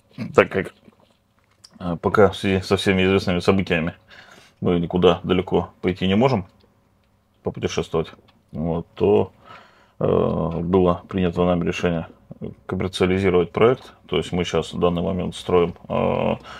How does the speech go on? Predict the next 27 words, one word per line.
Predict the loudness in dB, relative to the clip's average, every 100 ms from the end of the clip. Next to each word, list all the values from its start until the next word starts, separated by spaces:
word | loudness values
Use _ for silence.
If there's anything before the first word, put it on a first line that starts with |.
| -20 _
э, | -12 -10 -8
верфь | -2 0 0 -4
маленькую | -2 -2 -2 -4 -2
яхтенную, | -2 -2 -6 -6 -8 -8
э, | -4 -2 -2
которая, | -4 -4 -2 -2 -2 -6 _ -16
э, | -12 -8 -6 -6 -6 -8 -12 _ _ -20 -20 -20 _ -6
производить | -4 0 0 0 -2
будет | -2 -2
лодки | -2 -4 -8 -14 -16 _
как | -20 -6
раз. | -4 -4 -8 -16
Э, | -8 -4 0 0 -2 -4
и | -4 -2 -4 -8 -20 -20 -8
один | -4 -2 -2
из |
проектов, | 0 0 0 -10
который | -10 -6 -4
щас | -2 -2 -4
уже | -4 -2 -2 -4
в | -8
процессе, | -6 -2 -2 -2 0
это | 0 2 2 2 4 4 2
двадцатиметровый | 0 -2 -2 -4 -4 0 2 2
тримаран | -2 -4 2 4 4 0 _ _ -20 -20 -20 _ _ -12
гибридный, | -6 -2 -2 -2 -4 -6 -12 _ _ _ _ -20 -14
э, | -8 -6 -4 -6 -6 -8 -8